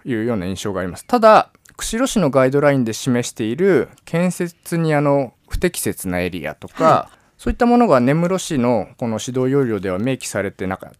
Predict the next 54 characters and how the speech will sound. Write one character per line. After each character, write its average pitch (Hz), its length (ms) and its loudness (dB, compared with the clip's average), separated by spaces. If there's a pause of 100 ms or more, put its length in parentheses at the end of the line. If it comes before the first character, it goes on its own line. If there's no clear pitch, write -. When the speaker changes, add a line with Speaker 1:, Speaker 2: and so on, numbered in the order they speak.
Speaker 1:
た - 80 -12
ん - 60 -14
で - 80 -20
す - 100 -14
よ 82 80 -14
ね。 120 220 -6 (160)
ま 175 100 -8
た、 170 160 0
あ 156 40 -2
の、 147 100 -4
災 185 240 2
害 185 180 4
に 180 180 -4
対 180 200 -2
し - 40 -12
て - 80 -8
の 113 120 -4
対 123 320 -2
応 143 80 -2
っ 147 40 -6
て - 140 -10
い 135 60 0
う - 20 -2
の 123 80 -2
も 185 320 0 (140)
根 139 120 -4
室 143 160 -2
市 135 140 -8
の 113 80 -6
方 131 160 -6
で 120 80 -6
は 101 60 -2
明 110 160 -2
確 110 260 -8
に 107 80 -4
な 104 120 -4
っ 104 40 -12
て - 140 -12
い 92 80 -6
な 92 100 -8
か - 120 -12
っ - 80 -20
た 123 100 -10
り 190 100 -8
っ - 20 -14
て - 200 -8
い - 20 0
う 139 40 -2
の 120 120 -2
が 127 220 0
あ 120 100 -2
る 117 80 -4
の 95 140 -10
で、 127 360 -2